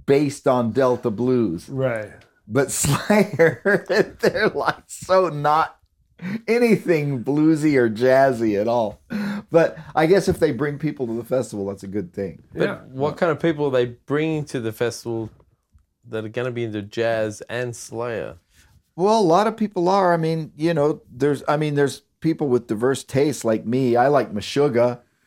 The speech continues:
Speaker 1: and they're kinda death metal.
Speaker 3: Yeah.
Speaker 1: I just like 'em because they just have all this really completely wicked syncopated rhythms that I,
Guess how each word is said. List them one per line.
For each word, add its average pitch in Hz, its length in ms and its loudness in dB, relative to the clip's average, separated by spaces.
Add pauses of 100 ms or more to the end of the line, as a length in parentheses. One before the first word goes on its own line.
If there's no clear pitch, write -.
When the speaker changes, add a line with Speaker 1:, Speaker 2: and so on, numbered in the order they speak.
(400)
Speaker 1:
and 107 320 -4
they're 143 240 2
kinda 147 260 2
death 101 360 -2
metal. 107 480 0 (120)
Speaker 3:
Yeah. 120 140 0
Speaker 1:
I 156 80 6
just 170 180 2
like 135 260 4
'em 123 100 0
because 110 400 0
they 110 180 2
just 107 220 -6
have 113 200 0
all 107 120 2
this 98 240 -4
really 107 580 2 (760)
completely 117 680 -2 (240)
wicked 120 440 2
syncopated 113 840 -4
rhythms 104 460 0
that 98 120 -2
I, 95 160 -2